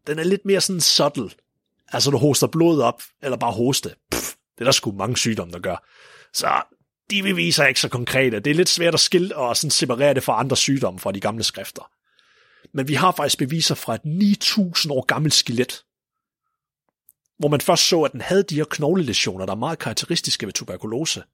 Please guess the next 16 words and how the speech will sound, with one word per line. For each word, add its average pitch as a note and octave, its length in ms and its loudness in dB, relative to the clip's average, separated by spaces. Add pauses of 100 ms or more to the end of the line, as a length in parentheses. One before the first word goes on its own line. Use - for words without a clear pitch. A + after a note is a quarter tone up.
(100)
Også - 220 2
andre D#3+ 180 4
sygdomme, D3 420 2
men A2 120 -4
det A#2+ 60 2
var A#2 60 4
derfor, C3+ 200 0
man A#2 160 -2
valgte C3 160 0
at A2 80 -6
teste - 420 0
den G2+ 60 -6
med G2 80 -10
P - 60 -16
C A2 220 -6
R. A2+ 260 0